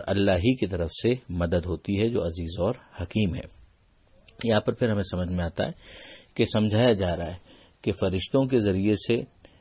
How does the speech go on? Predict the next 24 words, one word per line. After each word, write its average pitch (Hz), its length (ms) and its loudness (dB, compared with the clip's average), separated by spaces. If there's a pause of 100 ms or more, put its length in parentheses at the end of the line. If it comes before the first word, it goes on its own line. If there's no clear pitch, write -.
(140)
مدد 98 360 2
کرنا 95 300 2 (180)
یہ 123 100 6
بھی 95 120 0
ایک - 140 -4
وسیلہ 131 340 6
ہے، 104 120 2 (460)
ورنہ 107 300 4
ساری 104 240 6
مدد 117 260 6
ہوتی 92 280 0
پروردگار 95 600 2
ہی 113 180 0
کی 123 140 0
طرف 90 240 -4
سے۔ - 160 -4 (480)
اب 98 120 -2
یہاں 87 160 0
پر 90 100 -4
پھر 107 140 4
غور 98 200 2
طلب 104 280 0
بات 98 240 0
ہے - 60 -6